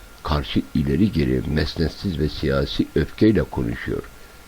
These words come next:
Ve bunlar da savcının iddiasını güçlendirmek maksadıyla iddianameye giriyor.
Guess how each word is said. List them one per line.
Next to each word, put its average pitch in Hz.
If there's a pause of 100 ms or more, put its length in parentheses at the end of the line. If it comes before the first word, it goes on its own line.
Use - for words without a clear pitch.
(300)
Ve 73
bunlar 64
da 65
savcının 73
iddiasını 73
güçlendirmek 78
maksadıyla 76 (500)
iddianameye 87 (220)
giriyor. 53